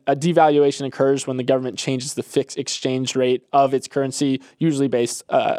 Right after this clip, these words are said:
against the U S dollar. And Argentina said it would hold that exchange rate at three hundred fifty pesos to one dollar until the election, just kinda in a bid to lend a little bit of stability to this really fragile economy right now. So there's a ton,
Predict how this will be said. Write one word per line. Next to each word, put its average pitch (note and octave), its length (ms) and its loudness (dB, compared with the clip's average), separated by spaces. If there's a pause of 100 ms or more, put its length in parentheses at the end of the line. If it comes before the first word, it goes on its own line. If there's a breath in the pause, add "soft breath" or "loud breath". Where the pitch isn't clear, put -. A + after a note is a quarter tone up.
(160)
against C3+ 340 0
the C#3 80 -2
U C3 140 2
S A#2+ 100 -2
dollar. C3+ 420 4 (380 loud breath)
And E3 100 2
Argentina F3+ 520 4
said E3+ 200 2
it E3 60 4
would D3+ 80 2
hold D#3 220 4
that D#3 120 4
exchange D3+ 380 0
rate C#3 120 2
at A2 160 -4
three D#3 160 0
hundred D3+ 320 0
fifty D3+ 280 -2
pesos C3+ 480 0
to A#2 120 -6
one C#3 300 2
dollar C3+ 360 6 (180 soft breath)
until D3+ 400 2
the D#3+ 140 6
election, C#3+ 580 2 (380 loud breath)
just - 240 -2
kinda A3+ 180 2
in F3+ 140 4
a D#3+ 80 4
bid C#3 320 2
to C3+ 140 -4
lend C#3 280 2
a A2 60 -2
little C3 300 4
bit C#3+ 120 2
of C3 120 -2
stability C3+ 600 0
to C3+ 360 -2
this B2+ 240 -2
really C#3 420 0
fragile B2+ 460 0
economy C#3 380 0
right C3+ 160 0
now. C#3+ 240 2 (300 loud breath)
So - 100 2
there's F#3+ 120 4
a A3 60 0
ton, G3+ 540 0